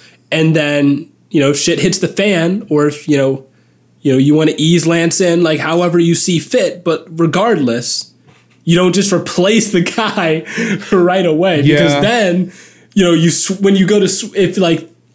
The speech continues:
Speaker 1: you know, it does fall apart and you have to, you know, throw the old guy back in. Now all of a sudden it's like,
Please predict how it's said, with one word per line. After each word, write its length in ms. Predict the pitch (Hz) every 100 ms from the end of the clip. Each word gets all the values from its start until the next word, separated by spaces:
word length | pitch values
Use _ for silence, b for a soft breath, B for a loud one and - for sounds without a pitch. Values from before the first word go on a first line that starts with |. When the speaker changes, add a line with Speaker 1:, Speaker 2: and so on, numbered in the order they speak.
| _ _
Speaker 1:
you 80 | 180
know, 160 | 160 160
it 120 | 160
does 580 | 185 240 226 160 - - _
fall 320 | - 190 160 147
apart 520 | - 151 160 - - _ _ -
and 160 | 175 160
you 80 |
have 200 | 151 151 -
to, 180 | 156 - -
you 120 | 196 156
know, 120 | 151
throw 260 | 151 151
the 100 | 139 135
old 200 | 135 135
guy 160 | 131
back 280 | 131 123 123
in. 120 | 143
Now 180 | 143 156
all 180 | 156 147
of 60 | 147
a 40 |
sudden 260 | - 147 147
it's 160 | 147
like, 280 | 147 143